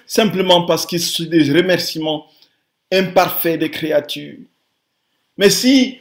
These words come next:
on demande à Jésus d'offrir, de donner ses propres remerciements à sa mère, en notre nom, alors notre remerciement devient divin,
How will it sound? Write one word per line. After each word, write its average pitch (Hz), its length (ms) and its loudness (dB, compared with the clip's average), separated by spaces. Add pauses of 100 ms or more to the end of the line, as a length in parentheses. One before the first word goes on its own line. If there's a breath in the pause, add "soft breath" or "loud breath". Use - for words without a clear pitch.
on 226 120 2
demande 226 540 4 (360)
à 175 120 2
Jésus 240 680 2 (540)
d'offrir, 240 880 4
de 196 100 6
donner 269 420 4
ses - 260 2
propres 220 320 4
remerciements 208 600 2
à 185 60 4
sa 180 180 -2
mère, 262 580 4 (420)
en 180 120 4
notre 202 260 0
nom, 262 500 0 (560)
alors 165 880 6 (220)
notre 151 260 -2
remerciement 143 600 -2
devient 131 440 -2 (320)
divin, 131 580 -6